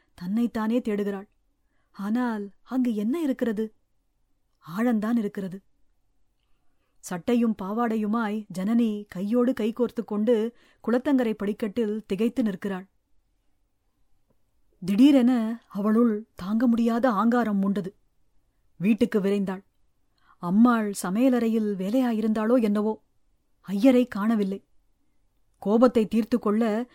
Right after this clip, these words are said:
ஏதாவது ஒன்றை சுற்றுமுற்றும் தேடினாள். கூடத்தில் குழந்தை கைவிரித்தபடி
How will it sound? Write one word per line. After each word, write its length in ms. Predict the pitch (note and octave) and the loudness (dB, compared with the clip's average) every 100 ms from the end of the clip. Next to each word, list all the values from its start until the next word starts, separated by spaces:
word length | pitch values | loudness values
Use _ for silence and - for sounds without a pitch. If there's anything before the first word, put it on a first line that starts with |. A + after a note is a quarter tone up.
| _ - | _ -6
ஏதாவது 520 | F#3 A3+ B3+ C#4 C#4+ | -2 4 4 4 4
ஒன்றை 420 | B3 A#3+ A3+ G#3 | 4 4 2 -2
சுற்றுமுற்றும் 640 | A3 G#3+ D4+ B3 - B3 A#3 | -4 -2 4 4 4 -2 0
தேடினாள். 340 | G#3 G#3 G3 - _ _ _ _ _ _ _ _ _ | 0 0 -4 -8 _ _ _ _ _ _ _ _ _
கூடத்தில் 760 | - A#3+ C#4 C4+ B3 G#3+ G#3+ A3 | -2 4 4 4 0 0 -2 -6
குழந்தை 460 | - A3 C4 B3+ G#3 G3+ | -4 2 4 2 0 0
கைவிரித்தபடி 840 | B3+ C#4 A#3 G#3+ A3 A#3 A3 | 2 2 0 -2 -2 -2 -2